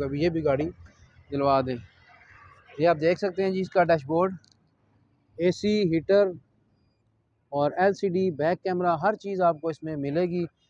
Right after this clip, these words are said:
बेहतरीन इसकी seat पोजिशन है, बिल्कुल न्यू गाड़ी है जी, चलने में ज़बरदस्त गाड़ी है। मुकम्मल डिटेल इसकी आप दूसरी वीडियो में मेरी देख सकते हैं।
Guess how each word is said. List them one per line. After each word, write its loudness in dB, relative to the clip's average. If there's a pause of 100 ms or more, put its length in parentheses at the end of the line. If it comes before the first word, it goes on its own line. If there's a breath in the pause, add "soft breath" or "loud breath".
(140)
बेहतरीन -2
इसकी -4
seat -6
पोजिशन -4
है, 0
बिल्कुल 0
न्यू 4
गाड़ी 4
है 6
जी, -4 (420)
चलने 2
में 4
ज़बरदस्त 2
गाड़ी 4
है। 6
मुकम्मल 2
डिटेल 4
इसकी 0
आप 4
दूसरी 0
वीडियो 2
में -2
मेरी -2
देख 0
सकते -2
हैं। -2